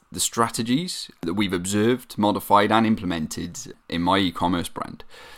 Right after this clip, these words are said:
So my aim is to get you thinking beyond the surface, a little more deeply, uh, and about the advice you follow and maybe the actions you take. So without further ado, let's get into the episode. What is actually the difference between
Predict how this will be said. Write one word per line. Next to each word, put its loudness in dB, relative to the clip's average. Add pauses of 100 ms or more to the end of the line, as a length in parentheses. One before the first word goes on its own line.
So 2
my 8
aim 8
is -2
to -2
get 4
you -4
thinking -2
beyond 4
the 0
surface, -4 (260)
a 0
little 4
more 6
deeply, -2
uh, -8
and 0
about 6
the 0
advice 0
you -4
follow 0 (200)
and -2
maybe 4
the 4
actions -2
you -2
take. -8 (460)
So 6
without 12
further 8
ado, 0
let's 2
get 2
into -2
the -2
episode. 2
What 6
is 4 (120)
actually -4
the -4
difference -4
between 4